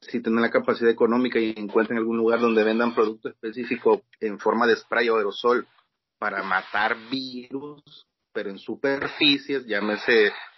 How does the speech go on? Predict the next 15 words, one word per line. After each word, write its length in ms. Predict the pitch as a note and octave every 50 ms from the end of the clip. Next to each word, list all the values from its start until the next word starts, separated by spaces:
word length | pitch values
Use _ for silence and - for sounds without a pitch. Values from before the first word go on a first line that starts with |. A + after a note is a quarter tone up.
| _ -
las 160 | G2 G2 F#2+
llaves, 360 | G#2+ A2+ A#2+ A#2+ A2+ A2 A2
la 140 | A2 G2+ -
puer-, 200 | - G2 - - -
la, 220 | G2+ G2+ G2 G2
las 80 | G2 F#2+
llaves 160 | G2 G2 F#2
del 140 | G2 F#2+ -
carro, 420 | - D3 C#3+ C3+ B2 A#2+ A#2 A#2 G#2
un 60 | G2+
control 340 | - G2+ F#2+ - G2+ G2 G2
remoto, 560 | G#2+ B2+ D3+ D#3 D3 C#3 C3 - - A#2 G#2
etcétera, 460 | G2+ - - D#3 D#3 - A#2 G2 F#2
cosas 280 | - G#2 - C3+ C3 -
así, 320 | C#3+ - - C#3+ F3 G3+